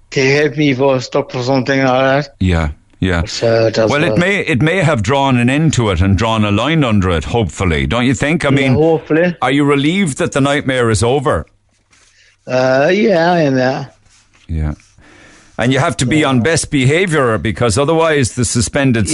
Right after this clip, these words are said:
Speaker 2: sentence will be reenacted and you'll be off to jail, I suppose, yeah?
Speaker 1: Yeah, I'll have to be a good boy now for three years, even though I had no previous convictions. I was never in trouble with the law or anything,
Speaker 2: No,
Speaker 1: so.
Speaker 2: no,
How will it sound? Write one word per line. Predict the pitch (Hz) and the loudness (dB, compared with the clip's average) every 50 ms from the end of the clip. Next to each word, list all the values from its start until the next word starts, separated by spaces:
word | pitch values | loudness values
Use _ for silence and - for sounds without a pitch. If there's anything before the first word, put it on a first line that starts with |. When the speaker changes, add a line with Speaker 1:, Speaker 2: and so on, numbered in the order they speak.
| 139 139 | 0 0
Speaker 2:
sentence | 123 123 123 123 123 - 110 | 0 0 0 0 0 -2 0
will | 117 120 | -2 -2
be | 107 87 123 113 110 | -2 0 0 0 0
reenacted | 107 127 135 131 120 113 120 139 147 - - 139 123 98 | 0 0 2 0 0 0 0 0 -2 -4 -4 -4 -2 0
and | 107 104 104 | 2 2 2
you'll | 104 107 | 2 0
be | 90 107 107 104 104 - | 0 -2 -2 -2 -2 -2
off | - 113 123 117 - - | -2 -2 -2 -2 -4 -4
to | - 104 | -4 -4
jail, | 85 76 95 120 156 202 220 170 113 92 | -2 -2 -2 -2 -2 0 0 0 0 0
I | 80 | -2
suppose, | 76 - - 73 69 67 71 | -2 -2 -2 -2 -2 0 0
yeah? | 92 123 151 190 196 151 - _ _ _ _ _ - | 0 0 0 0 0 -2 -4 _ _ _ _ _ -8
Speaker 1:
Yeah, | 123 120 127 131 135 135 139 139 147 - - - | -4 0 0 2 2 2 2 0 -2 -4 -6 -4
I'll | - 151 143 139 139 135 | -2 0 2 2 0 0
have | 135 - | -2 -4
to | - | -4
be | 151 147 143 | -2 0 0
a | 143 | 0
good | 131 127 147 143 135 135 | 0 0 0 0 0 0
boy | 131 147 147 147 | 0 0 2 2
now | 147 143 135 127 113 | 2 2 0 0 -2
for | - - 127 131 131 117 113 - - - - - - - _ - | -2 -2 0 0 0 0 -4 -8 -20 -20 -20 -20 -20 -20 _ -14
three | - - 151 156 160 151 | -10 -4 -2 0 2 4
years, | 147 143 147 147 151 151 143 127 131 | 4 4 4 4 2 2 0 0 0
even | 139 139 139 143 139 | 0 0 0 0 0
though | 147 147 143 139 131 - - - - - - - - | 2 2 2 2 0 -2 -8 -20 -20 -20 -12 -6 -2
I | 151 151 | 0 0
had | 151 147 | 2 2
no | 147 143 143 143 143 139 | 2 2 2 0 0 -2
previous | - - 165 160 156 151 143 135 - | -2 -2 0 0 2 0 0 -2 -4
convictions. | - 165 165 165 156 147 165 151 - - - - - 147 139 135 127 123 110 - - - - - - - - - - | -2 0 0 0 2 0 0 -2 -4 -6 -6 -2 0 2 2 2 0 -2 -4 -6 -10 -16 -20 -20 -20 -20 -10 -4 -2
I | 143 | 0
was | 147 143 135 | 0 2 2
never | 143 147 139 131 135 156 | 2 0 0 0 0 0
in | 151 139 | 0 0
trouble | - - 151 147 147 151 151 | 0 0 0 2 2 2 2
with | 147 123 139 | 2 0 0
the | 143 | 0
law | 143 147 139 139 139 | 2 2 2 2 2
or | 139 135 | 0 0
anything, | 135 131 127 139 139 | -2 -2 -2 0 0
Speaker 2:
No, | 104 107 104 104 | 0 0 0 0
Speaker 1:
so. | 127 127 123 120 120 | -2 -4 -4 -4 -2
Speaker 2:
no, | 98 107 104 107 101 | -2 0 0 -2 -4